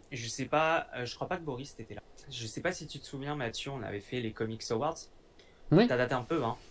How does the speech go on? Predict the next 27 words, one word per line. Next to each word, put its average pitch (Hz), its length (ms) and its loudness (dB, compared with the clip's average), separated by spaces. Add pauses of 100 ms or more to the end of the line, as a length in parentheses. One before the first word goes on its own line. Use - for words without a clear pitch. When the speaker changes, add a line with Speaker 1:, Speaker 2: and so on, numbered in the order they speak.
(720)
Speaker 1:
Euh, 113 280 6
ça 113 200 2
date. 151 400 0 (160)
Et 120 500 0
pour 123 140 -4
moi, 151 180 4
ce - 80 0
qui - 80 -4
était 123 100 0
assez 120 240 2
révélateur 127 680 0
sur - 160 -4
les 107 100 -2
Comics 131 260 -4 (140)
Awards, 131 400 0 (120)
sur - 180 -6
le 110 60 -6
public 147 340 -6
aussi 120 260 -2
qui 107 200 -6
écoute, 143 220 -10 (460)
est-ce 143 200 2
que 208 80 0
tu 190 200 -4
te - 60 -2
souviens, 139 560 0 (360)
euh, 117 280 4